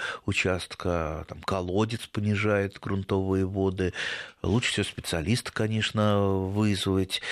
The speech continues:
Э, если не получается, то сажайте на холмиках, а на холмиках обычную,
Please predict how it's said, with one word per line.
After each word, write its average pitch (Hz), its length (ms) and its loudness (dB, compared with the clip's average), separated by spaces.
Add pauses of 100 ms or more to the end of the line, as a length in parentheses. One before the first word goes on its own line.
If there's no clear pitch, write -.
(360)
Э, 95 400 4
если 110 1080 4
не 117 160 2
получается, 123 800 2
то - 140 -6
сажайте 101 540 0
на 87 120 -2
холмиках, 110 840 -2
а 87 40 -2
на 90 120 -2
холмиках 123 720 -2 (320)
обычную, 104 880 2